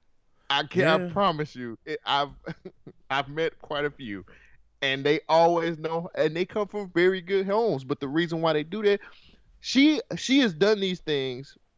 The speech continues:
Speaker 1: because she has been labeled the Princess of Garfield, which she
Speaker 2: Yeah.
Speaker 1: hates.
Speaker 2: Yeah.
Speaker 1: That's why she's, she's done all these rebellious things, and that's why she's so street smart. She's like,
Speaker 2: Yeah.
Speaker 1: Look, I want people to accept me for being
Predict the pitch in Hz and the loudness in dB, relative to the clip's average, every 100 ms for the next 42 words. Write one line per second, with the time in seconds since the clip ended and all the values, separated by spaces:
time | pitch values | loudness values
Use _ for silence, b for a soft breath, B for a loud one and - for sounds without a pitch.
0 | _ _ - 143 143 175 156 - - 196 | _ _ -6 -4 0 2 0 -2 -8 -4
1 | 202 196 175 147 151 147 175 160 151 - | -2 0 0 0 0 4 4 4 0 -2
2 | 131 - 175 180 160 147 135 120 135 135 | -4 0 0 0 -2 -2 0 2 2 2
3 | 117 104 92 113 117 117 107 113 92 - | -4 -6 -6 -8 -4 -4 -2 -4 -6 -10
4 | - b 117 110 170 185 190 185 - 185 | -20 b -8 0 2 2 2 0 0 -8
5 | 160 - - 180 151 160 156 151 156 143 | -10 -16 -12 -8 -2 0 0 0 -2 -2
6 | 123 135 139 139 143 156 165 - - 294 | 0 0 0 -4 -4 -4 -6 -8 -6 -4
7 | 254 254 262 254 240 - 277 277 202 151 | -4 -4 -4 2 0 0 -6 -6 0 0
8 | 127 233 220 196 135 101 87 - b b | 0 -2 -4 0 2 0 -4 -6 b b
9 | b - 180 214 214 190 196 165 131 135 | b -4 2 4 6 4 2 2 2 2
10 | 156 123 143 139 - 117 117 113 101 92 | 2 2 0 -4 -6 -6 -2 -2 -2 -2
11 | 90 | -6